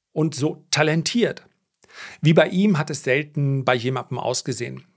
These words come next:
Und dann noch eine einhändige Rückhand. Wer macht das heute noch? Das sieht natürlich besonders locker aus, wenn du die dann auch noch derart kontrollieren kannst. Und ihr müsst euch mal frühere Spiele von ihm anschauen.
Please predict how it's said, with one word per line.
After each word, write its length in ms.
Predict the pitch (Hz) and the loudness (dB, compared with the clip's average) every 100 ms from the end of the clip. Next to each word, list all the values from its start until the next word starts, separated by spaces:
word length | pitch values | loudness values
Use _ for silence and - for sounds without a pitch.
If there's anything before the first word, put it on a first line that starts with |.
| _ - - - - | _ -18 -18 -18 0
Und 220 | 165 147 | 2 4
dann 120 | 180 | 2
noch 140 | 220 - | 0 0
eine 220 | 160 151 | 0 2
einhändige 560 | 156 185 170 170 147 | 4 4 2 2 0
Rückhand. 320 | 160 175 127 - | 0 -4 -8 0
Wer 200 | 143 147 | 2 2
macht 420 | 151 180 175 - | 0 -2 -4 -4
das 180 | 156 - | -4 -4
heute 220 | 127 131 | -6 -8
noch? 120 | 127 | -8
Das 140 | 127 151 | -6 -4
sieht 140 | 202 | -2
natürlich 260 | 190 151 180 | 0 -2 -2
besonders 440 | 135 170 202 - | 2 2 2 2
locker 300 | 156 160 165 | 0 0 -2
aus, 260 | 147 156 165 | 0 -2 -2
wenn 80 | 147 | -2
du 80 | |
die 160 | 131 180 | 0 2
dann 160 | 190 160 | 2 2
auch 160 | 160 | -4
noch 180 | 156 160 | -2 -2
derart 420 | - 165 185 160 | 0 0 0 -4
kontrollieren 540 | - 147 135 139 196 180 | -2 0 2 4 4 4
kannst. 340 | 143 160 - - - | 0 -2 -6 -18 -2
Und 120 | 160 | 4
ihr 80 | 165 | 6
müsst 180 | 208 208 | 6 0
euch 100 | 147 | -2
mal 140 | 147 | -2
frühere 720 | - 240 262 202 143 131 127 123 | -2 -4 -2 0 -2 -4 -4 -6
Spiele 340 | - 262 233 | 0 2 2
von 140 | - | 0
ihm 160 | 135 127 | -6 -6
anschauen. 480 | 131 120 131 117 | -6 -6 -4 -8